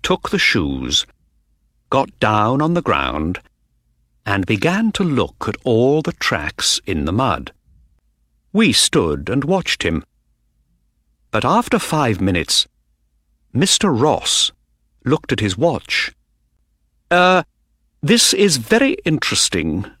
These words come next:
Mister Holmes," he said. "But is it going to take a long time?" "No,"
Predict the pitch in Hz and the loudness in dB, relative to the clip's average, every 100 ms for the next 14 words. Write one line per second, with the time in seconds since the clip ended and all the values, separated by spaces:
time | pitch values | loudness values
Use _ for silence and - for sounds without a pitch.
0 | - 117 - 107 - 110 110 180 226 - | -4 -2 0 0 0 2 2 0 0 -2
1 | - _ _ _ _ _ 80 - 82 139 | -6 _ _ _ _ _ -4 -2 -2 -2
2 | - _ _ _ _ _ _ _ _ 170 | -6 _ _ _ _ _ _ _ _ -2
3 | - 175 254 - - 190 185 170 - 147 | 2 2 2 0 2 2 2 -2 -2 0
4 | 139 - - 123 135 147 147 151 - - | 0 -2 -2 0 2 2 2 0 0 0
5 | 80 82 185 208 _ _ _ _ _ _ | 0 -2 -4 -6 _ _ _ _ _ _
6 | _ _ _ - 202 117 98 85 107 202 | _ _ _ 0 4 6 6 4 2 0